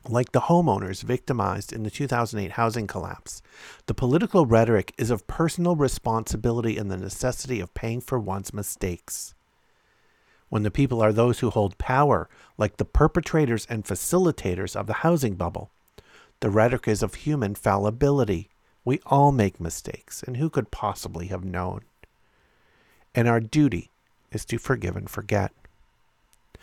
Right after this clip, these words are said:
Besides, one should never presume to question one's betters. It is a right that they have their losses made good immediately, while ordinary people pay the price and go on paying it. Another example of a small or limited government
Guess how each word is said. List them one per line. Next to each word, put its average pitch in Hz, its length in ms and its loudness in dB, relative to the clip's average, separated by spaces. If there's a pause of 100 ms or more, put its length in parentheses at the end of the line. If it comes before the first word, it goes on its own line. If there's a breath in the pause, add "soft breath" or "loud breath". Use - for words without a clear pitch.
(280 loud breath)
Besides, 151 500 2
one 135 240 0
should 175 220 0
never 131 300 2
presume 120 520 0
to 110 120 -6
question 123 580 -2
one's 101 380 -2
betters. 107 800 -4 (320 loud breath)
It 107 100 -4
is 110 160 0
a 117 60 -2
right 113 300 2
that 110 120 -6
they 110 140 0
have 101 220 -4
their 101 140 0
losses 107 520 -4
made 110 280 -4
good 143 240 2
immediately, 135 800 -2 (240 loud breath)
while 151 240 2
ordinary 190 480 4
people 160 320 0
pay 123 220 0
the 160 100 2
price 104 460 0 (240 loud breath)
and 170 200 2
go 117 220 8
on 101 220 0
paying 92 380 -2
it. 87 180 -10 (920 soft breath)
Another 131 320 4
example 120 720 -2
of 113 100 -2
a 113 80 2
small 147 560 0
or 120 180 -2
limited 117 520 -2
government 110 500 -4